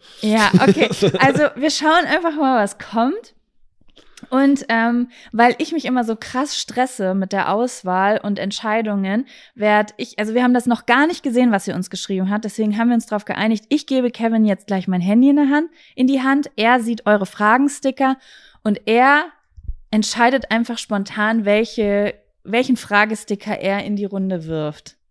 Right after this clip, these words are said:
Speaker 1: Ich übergebe
Speaker 2: Ist
Speaker 1: dir
Speaker 2: auch
Speaker 1: jetzt
Speaker 2: schon ein bisschen Pressure jetzt so, ne? An dieser Stelle.
Speaker 1: Ja, aber du weißt, wie das läuft, wenn ich das mache, weil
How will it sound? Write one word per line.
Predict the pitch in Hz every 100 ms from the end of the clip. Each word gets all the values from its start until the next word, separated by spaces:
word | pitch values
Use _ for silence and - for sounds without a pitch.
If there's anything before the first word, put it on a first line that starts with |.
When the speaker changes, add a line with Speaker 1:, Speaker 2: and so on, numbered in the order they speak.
| _ _ -
Speaker 1:
Ich | -
übergebe | 202 196 190 233 240
Speaker 2:
Ist | 202
Speaker 1:
dir |
Speaker 2:
auch | 202
Speaker 1:
jetzt | 202
Speaker 2:
schon | 110
ein |
bisschen | 101 98 87
Pressure | 98 90 98
jetzt | 117 110 -
so, | 95
ne? | 87 101 139 127 - _ - 113
An | 104
dieser | 101 101
Stelle. | - 107 104
Speaker 1:
Ja, |
aber | 254 262
du | 247
weißt, | 226 247 277
wie | 262
das | 233 226
läuft, | 233 240 240 233
wenn | 226
ich | 226
das | - 196 -
mache, | 175 175 175
weil | 190 196